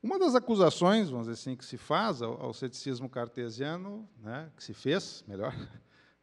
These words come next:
né, acho que até por um padre jesuíta, se não me engano, foi de que o Descartes tava fingindo esse ceticismo dele, né, que aquilo não era verdadeiro, aquilo era meio fake, pra usar um termo, né, atual.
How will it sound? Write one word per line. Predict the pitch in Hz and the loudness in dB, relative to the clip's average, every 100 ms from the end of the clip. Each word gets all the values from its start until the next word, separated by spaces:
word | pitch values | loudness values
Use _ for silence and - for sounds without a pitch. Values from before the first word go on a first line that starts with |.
| - | -12
né, | 110 123 156 | -10 -10 -2
acho | 120 - | -2 -2
que | 117 | -4
até | 131 | -4
por | 123 110 | -4 -4
um | |
padre | 110 120 113 | -2 -2 0
jesuíta, | 107 101 127 208 - | -4 -4 -6 -6 -10
se | - | -16
não | 104 | -14
me | 101 | -14
engano, | 113 190 - - _ _ _ _ _ _ | -12 -14 -16 -20 _ _ _ _ _ _
foi | - 135 160 | -6 -4 -4
de | 190 | -6
que | - 247 | -6 -2
o | 269 269 | -2 -2
Descartes | 311 - 202 202 | -2 0 2 4
tava | 214 214 | 4 4
fingindo | - 233 214 160 170 147 104 | 2 2 2 4 4 4 0
esse | 95 | -8
ceticismo | - 101 - - 98 95 | -10 -10 -10 -8 -8 -8
dele, | 95 - - _ _ _ | -14 -16 -18 _ _ _
né, | - 175 185 _ | -14 -14 -16 _
que | 147 | -16
aquilo | 127 - 208 208 | -12 -10 -8 -6
não | 185 160 | -2 2
era | 160 135 113 - - 123 | 4 4 2 -6 -18 -6
verdadeiro, | 110 98 90 - 82 - | -4 -4 -8 -10 -20 -20
aquilo | - - 165 165 | -20 -14 -8 -4
era | 156 143 | -4 -4
meio | 135 135 120 110 - - | -2 -2 -2 -8 -18 -16
fake, | - 113 90 - - _ _ 113 | -4 -4 -4 -12 -20 _ _ -18
pra | 98 95 | -12 -12
usar | 92 | -10
um | 92 | -14
termo, | - 55 - - - - | -12 -12 -12 -14 -20 -20
né, | - 55 - - | -16 -14 -14 -18
atual. | 120 - - - | -18 -14 -14 -16